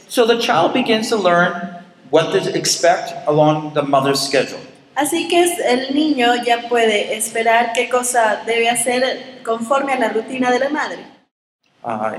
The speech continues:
Speaker 1: and the baby begins to learn this is what is to be expected.
Speaker 2: Entonces el bebé aprende a hacer lo que se espera de él.
Speaker 1: I'm, I'm not saying that there's any biblical,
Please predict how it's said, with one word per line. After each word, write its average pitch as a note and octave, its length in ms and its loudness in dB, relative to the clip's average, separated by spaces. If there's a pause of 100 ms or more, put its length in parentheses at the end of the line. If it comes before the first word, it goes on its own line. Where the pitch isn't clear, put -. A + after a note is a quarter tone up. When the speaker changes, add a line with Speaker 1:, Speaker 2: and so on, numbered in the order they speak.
Speaker 1:
and E3+ 280 2
the F3 60 2
baby A#3+ 320 4
begins E3+ 400 0
to E3 80 -2
learn D#3 640 2
this E3+ 160 4
is - 240 -2
what D3+ 280 2
is C#3+ 160 0
to D3 120 -4
be C#3 180 2
expected. - 560 0 (480)
Speaker 2:
Entonces D#4 440 -2
el C#4+ 120 2
bebé C4 720 2
aprende B3 640 2
a G3 80 4
hacer A#3 380 0
lo A#3+ 180 2
que G#3 160 -2
se G3+ 280 -2
espera G3+ 420 -2
de E3+ 160 -6
él. D3+ 40 -20 (380)
Speaker 1:
I'm, B3 160 2
I'm G#3+ 140 2
not A3 180 2
saying F3+ 220 0
that D#3 140 0
there's D3 180 0
any C#3 180 0
biblical, C#3+ 1000 0